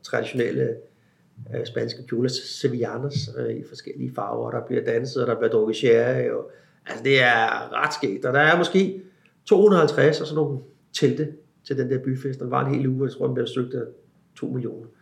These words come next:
Nu kan vi sige, den sidste ting, som de også har, som vi ikke har været inde på, det er så også, de har også, altså, der er to flamenco-hovedsteder, det er Sevilla,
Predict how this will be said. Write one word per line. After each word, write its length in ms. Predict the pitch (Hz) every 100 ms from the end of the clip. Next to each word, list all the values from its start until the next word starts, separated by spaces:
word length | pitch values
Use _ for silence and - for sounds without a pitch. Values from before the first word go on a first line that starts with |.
| _ -
Nu 60 | 151
kan 100 | 165
vi 80 |
sige, 140 | 151 170
den 80 | 151
sidste 240 | 233 233
ting, 200 | 202 160
som 100 | 151
de 160 | 139 147
også 160 | 196
har, 140 | 156 139
som 120 | 139
vi 60 | 131
ikke 120 | 139
har 80 | 131
været 100 | 120
inde 160 | 135
på, 160 | 139 131
det 140 | 143
er 40 | 147
så 180 | 151 139
også, 260 | 127 127 127 _
de 60 | 151
har 80 | 135
også, 220 | 135 139
altså, 260 | 143 123 117
der 100 | 147
er 120 | 151
to 160 | 180
flamenco-hovedsteder, 800 | - 151 135 147 143 139 143 131
det 160 | 131 131
er 60 |
Sevilla, 500 | 117 - 117 196 220